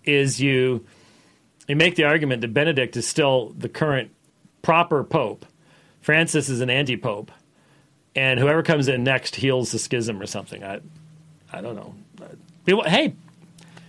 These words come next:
Rome has done weirder things, uh, than, than, than this. But I'm looking forward to the documentary. It's gonna be interesting. There's probably some other stuff in there. Um,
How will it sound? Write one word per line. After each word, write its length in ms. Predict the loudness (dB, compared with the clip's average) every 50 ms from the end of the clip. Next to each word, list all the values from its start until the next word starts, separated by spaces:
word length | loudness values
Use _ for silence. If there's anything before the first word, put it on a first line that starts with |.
| -20 -20 -20 -20 -20 -20 -20 -20 -20 -20 -20 -20 -20 -20 -20 _ _ _ _ _ _ _ _ -20 -20 _ _ _ _
Rome 320 | -2 2 4 4 4 6 6
has 240 | 4 4 4 4
done 420 | 4 6 6 6 4 2 0 -4 -6 -8
weirder 400 | -4 0 2 2 4 4 2 2
things, 500 | 2 0 -2 -2 -6 -8 -10 -10 -12 -16 -20 _ -8
uh, 480 | -6 -2 -2 0 0 0 -2 -4 -4 -8 -10 -10 -6
than, 640 | -4 -2 -2 -2 -4 -4 -6 -8 -12 -18 -20 -20 -8 -4
than, 440 | -4 -4 -2 -4 -6 -8 -10 -6
than 180 | -4 -4 -2 -2
this. 360 | -2 -4 -6 -8 -10 -12 -14 -16 _ _ -20 -20 -20 -20 -20 -20 -20 -20 -20 -20 _ -20 -16 -6
But 320 | 2 4 4 4 4 0 _ _ _ _ _ _ _ 6
I'm 180 | 6 6 6
looking 300 | 6 2 4 4 2 2
forward 300 | 4 6 6 6 6 4
to 40 | 2
the 80 | 0 4
documentary. 640 | 6 6 6 4 4 2 2 2 2 2 2 2
It's 120 | 2 2 2
gonna 140 | 2 2 4
be 140 | 4 4
interesting. 560 | 4 4 2 -2 -2 -2 -2 -2 -2 -4 -8 -12 -18 _ _ _ _ _ _ _ _ _ _ _ _ _ _ _ _ _ _ _ _ _ _ _ _ _ _
There's 220 | 0 2 2 2 4
probably 220 | 4 6 6 6
some 160 | 4 4 4
other 160 | 4 4 2
stuff 280 | 2 4 2 2 4 2
in 140 | 2 2 2
there. 300 | 0 -2 -2 -6 -10 -12 -16 _ _ _ _ _ _ _ _ _ _ _ _ _ _ _ 0
Um, 520 | 2 4 4 4 4 2 2 -2 -6 -8